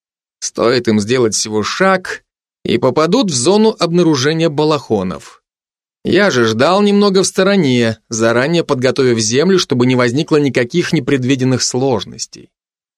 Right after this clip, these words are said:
Балахоны к этому времени уже практически успокоились. Они даже немного отошли к порталам и начали гораздо активнее общаться,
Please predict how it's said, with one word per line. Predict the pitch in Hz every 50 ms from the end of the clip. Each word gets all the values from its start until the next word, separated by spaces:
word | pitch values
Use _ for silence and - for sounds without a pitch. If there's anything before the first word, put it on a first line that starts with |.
| _ _ _ _ _ _
Балахоны | - 101 95 104 107 113 120 123 - 160 170 165 143 120
к | - 113
этому | 107 - 107 107 104
времени | 110 117 110 107 107 107
уже | 110 104 117 120
практически | - 117 110 113 - - 131 113 - - - 123 113 - -
успокоились. | 151 123 - - - 117 113 - - 127 127 117 107 107 - - - - - - - _ -
Они | - - 104 117 -
даже | 147 147 135 147
немного | 165 160 165 175 185 165 170 180
отошли | - 180 - - 165 - - 202 208
к | 190 - -
порталам | 165 160 151 - - 226 226 208 151 127 113 107 - - - _ -
и | - 110
начали | 120 123 117 - 143 139 135
гораздо | 127 131 151 165 180 180 170 147 170 180
активнее | - - 214 - - - - 233 208 143 131 123 123 131
общаться, | 127 - - - 185 151 104 - - - - - -